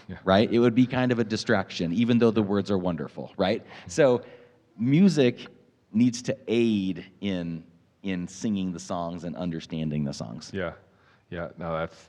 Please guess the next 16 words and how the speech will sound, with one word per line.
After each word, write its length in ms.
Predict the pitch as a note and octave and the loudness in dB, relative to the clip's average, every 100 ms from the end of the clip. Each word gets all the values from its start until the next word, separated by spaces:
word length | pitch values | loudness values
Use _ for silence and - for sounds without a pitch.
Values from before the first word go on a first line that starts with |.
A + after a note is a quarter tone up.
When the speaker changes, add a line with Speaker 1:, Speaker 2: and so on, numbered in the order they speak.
| - | -14
Speaker 1:
yeah, 200 | F#2 D#2 | -10 -10
that's 220 | D2 - | -12 -12
really 160 | E2+ D2+ | -14 -12
good. 220 | D2+ D2+ - _ _ _ _ _ - | -12 -14 -16 _ _ _ _ _ -18
Um, 280 | E2 D2 D2 _ _ _ - _ _ _ _ - | -14 -12 -14 _ _ _ -20 _ _ _ _ -12
yeah, 140 | E2 - _ _ _ _ _ _ _ - | -12 -12 _ _ _ _ _ _ _ -12
I 40 | |
was 100 | F#2+ | -12
gonna 140 | G2 F2 | -12 -10
say 140 | F#2+ | -12
something 300 | - F2 F2 | -10 -14 -12
I 100 | E2 | -14
forgot. 360 | D#2+ E2 D#2+ - _ _ _ _ _ _ - - - - | -14 -12 -10 -12 _ _ _ _ _ _ -20 -20 -20 -14
So, 180 | F2+ E2 - - _ _ _ _ _ _ _ _ _ - | -10 -10 -12 -20 _ _ _ _ _ _ _ _ _ -16
I 60 | - | -16
was, 180 | - | -16